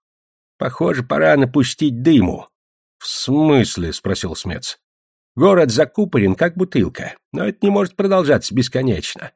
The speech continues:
Рано или поздно обязательно рванет. Вот тут-то мы и выскочим наружу заодно с другими. Надо выиграть время.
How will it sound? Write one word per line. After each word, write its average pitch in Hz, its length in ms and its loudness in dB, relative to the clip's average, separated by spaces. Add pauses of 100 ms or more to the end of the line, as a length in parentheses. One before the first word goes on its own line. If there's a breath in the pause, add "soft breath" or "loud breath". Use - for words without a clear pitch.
(420)
Рано 170 320 2
или 165 200 4
поздно 147 380 2
обязательно 131 580 0
рванет. 127 540 0 (460)
Вот 131 240 0
тут-то 151 320 0
мы 156 160 2
и 147 40 4
выскочим 127 600 2
наружу 123 380 4
заодно 110 380 0
с 95 60 -2
другими. 101 640 -4 (480)
Надо 101 220 -2
выиграть 110 360 2
время. 113 500 2